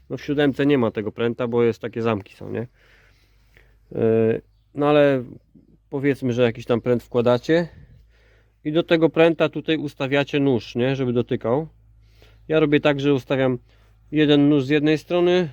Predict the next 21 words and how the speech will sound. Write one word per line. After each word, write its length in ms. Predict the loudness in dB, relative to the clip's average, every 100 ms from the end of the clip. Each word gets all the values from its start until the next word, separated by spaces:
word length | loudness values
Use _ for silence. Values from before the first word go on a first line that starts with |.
| -10
drugi 340 | -6 -2 2
nóż 160 | 2 2
z 60 |
drugiej 300 | -2 0 0
strony, 320 | 0 0 0
najpierw 280 | 2 0 0
zakładam 300 | -2 0 0
dwa 160 | 2 2
noże, 400 | 4 2 0 -2 _ _ _ _
dotykam, 520 | -10 -6 -6 -2 -2 2
dojeżdżam 440 | 4 4 2 -2
do 100 | -2
stalnicy, 720 | -4 -2 0 -2 0 0 0 -4 _ _ _ _ _ _ _ _ _ -6
e, 20 | 0 2 4 4 2 0 -2
później 460 | -6 -2 0 0 0
dojeżdżam 420 | 0 0 0 0
do 80 | -2
stalnicy, 580 | -2 -2 0 -2 -2 -4
wtedy 260 | -2 -4
ustawiam 380 | -4 -2 -2 -2
sobie, 360 | -2 -2 0